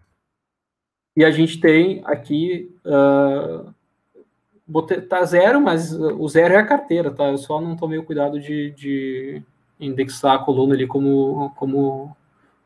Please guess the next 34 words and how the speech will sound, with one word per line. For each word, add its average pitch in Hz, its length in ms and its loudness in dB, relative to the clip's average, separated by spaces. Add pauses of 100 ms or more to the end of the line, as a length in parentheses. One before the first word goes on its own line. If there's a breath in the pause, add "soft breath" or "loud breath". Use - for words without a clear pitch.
(300)
como 139 200 0
carteira, 139 440 6
mas 120 500 4 (960 soft breath)
aqui 147 180 4
eu 175 60 4
tô 185 100 4
pegando 165 540 6
de - 160 -6
dois 151 180 6
mil 160 140 2
e 165 60 -2
vinte 160 260 0
pra, 170 140 -2
pra - 280 -4
frente. 190 640 -2 (540)
Ah, 135 920 2
claramente 160 560 2
a - 20 0
volatilidade 139 600 0
tanto 147 200 -6
do 143 140 -8
Bovespa 139 540 -2
aqui 135 260 -6
do, 127 480 -8 (540)
e 131 120 -8
do, 131 420 -4
da 135 140 2
minha 131 140 2
car-, 139 260 -6
da 127 200 -4
carteira 135 560 4
gerada 127 420 4
aleatoriamente 127 600 -4
que 135 140 -4